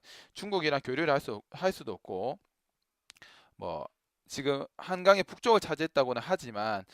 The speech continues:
그것만으로는 부족하기 때문에 한강 유역이 필요하다는 입장입니다. 이 번, 나라 간에는 영원한 적도, 영원한 동맹도 없기 때문입니다. 왜냐하면, 왜냐하면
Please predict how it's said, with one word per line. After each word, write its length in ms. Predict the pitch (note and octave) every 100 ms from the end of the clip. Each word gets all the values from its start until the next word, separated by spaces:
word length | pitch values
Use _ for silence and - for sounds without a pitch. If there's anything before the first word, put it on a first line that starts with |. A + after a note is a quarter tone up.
| - _
그것만으로는 760 | - D3+ F3 E3+ E3 C#3+ D3+
부족하기 420 | C3+ E3+ G#3 D#3 A2+
때문에 480 | G2 F2 E2+ F2+ _
한강 340 | - C3 C#3+
유역이 380 | D3 A2+ C3 F3 - _ _ -
필요하다는 640 | - G3+ G3 D3+ D3+ E3+
입장입니다. 720 | A#2+ - B2 F2+ D#2 D2+ D2+ _ _ _ _ _ _ _ _ _ _ _ - - _ _ _ _ -
이 100 | B2
번, 380 | C#3+ B2 D#3 F#3+ _ _ _
나라 240 | - F3 G#3
간에는 600 | D#3 C#3+ A#2+ B2 A2+ E2
영원한 380 | - F#2+ C3 D#3
적도, 520 | D#3 D3+ - E3+ E3+
영원한 320 | A#2+ G2 C3+ C#3+
동맹도 520 | A#2 A#2+ C3+ C3+ C3 -
없기 540 | A2 - _ - F3
때문입니다. 720 | - D#3+ E3 D#3 G2 E2+ D#2 - _ _ -
왜냐하면, 760 | G#2+ C#3 E3 C#3 A2 G#2+ F2+ _ _ _ _ _ _ _ _ -
왜냐하면 480 | A2 B2+ A#2 A#2